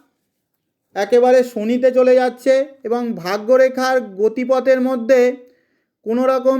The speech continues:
চেঞ্জ দেখা যাচ্ছে না। মাইন লাইন থেকে একটা শাখা রেখা এসে এই ভাগ্যরেখার সাথে যুক্ত হচ্ছে। এই শাখা রেখাটা উঠছে প্রায়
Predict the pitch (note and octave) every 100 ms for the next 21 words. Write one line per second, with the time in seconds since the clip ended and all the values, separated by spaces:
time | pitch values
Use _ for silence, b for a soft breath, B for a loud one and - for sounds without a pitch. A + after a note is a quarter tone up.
0 | B3 - A#3+ C4 B3 A#3+ - _ - G3+
1 | G#3 G#3 G3+ F#3 - D3+ A#2 G2 _ _
2 | _ _ _ _ _ _ _ _ _ _
3 | _ _ _ _ _ _ _ _ _ _
4 | _ _ _ _ - F3 F#3+ A#3 B3+ C4
5 | C4 C4 B3+ B3+ C4 C4+ D#4 D#4+ E4 C4
6 | B3 B3 A3 B3 B3 B3+ B3 B3+ B3 C4+
7 | A#3+ B3 C#4 _ _ _ _ _ G#3 A3
8 | F3+ F#3 G#3 G#3 A#3+ A#3+ B3 B3 B3+ A#3+
9 | B3 B3+ C#4+ _ - F#3 A#3+ A#3 A3+ F#3+
10 | - - B2 G#2+ C#3 _ _ _ _ -
11 | G#3+ A#3+ A#3+ A#3 B3 B3+ B3+ B3+ B3+ B3
12 | A#3+ C#4 B3+ - A#3 A#3+